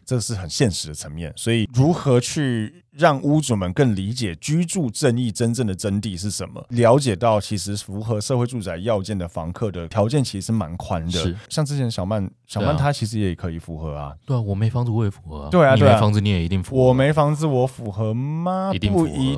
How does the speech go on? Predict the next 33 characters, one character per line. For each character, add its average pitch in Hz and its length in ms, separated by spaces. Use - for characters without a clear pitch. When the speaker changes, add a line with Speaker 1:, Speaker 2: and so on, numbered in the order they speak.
Speaker 1:
定， 123 260
有 135 160
可 131 220
能 113 160
符 113 100
合， 98 80
不 131 140
一 - 20
定。 147 80
Speaker 2:
对 139 80
啊。 135 140
Speaker 1:
但 156 120
就 156 120
是 143 360
有 143 140
符 131 180
合 135 140
的 135 80
可 131 160
能 92 160
性 113 240
就 113 100
对 113 200
了。 - 20
Speaker 2:
对 - 60
啊， - 20
对 107 80
啊。 104 60
Speaker 1:
对， 131 120
对， 120 120
对。 117 120
所 165 200
以 156 120